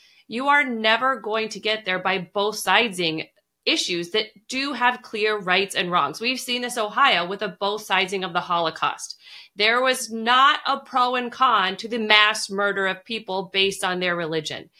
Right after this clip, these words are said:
There isn't a both sidesing of this. There are right, there's right and wrong. And it becomes pretty clear when you see in that example, the Confederate flag often next to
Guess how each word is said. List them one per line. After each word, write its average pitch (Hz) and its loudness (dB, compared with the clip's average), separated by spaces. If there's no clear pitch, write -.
There 214 2
isn't 277 0
a 233 2
both 214 -2
sidesing 185 -2
of 160 -4
this. - -6
There 226 2
are 190 2
right, 175 -2
there's 202 -2
right 214 2
and 262 -4
wrong. 185 2
And 220 0
it 240 -2
becomes 247 -4
pretty 359 -6
clear 285 -2
when 226 -4
you 233 -4
see 202 -2
in 208 -4
that 196 0
example, 175 -6
the 233 -6
Confederate 240 0
flag 175 0
often 262 0
next 214 -4
to 240 -2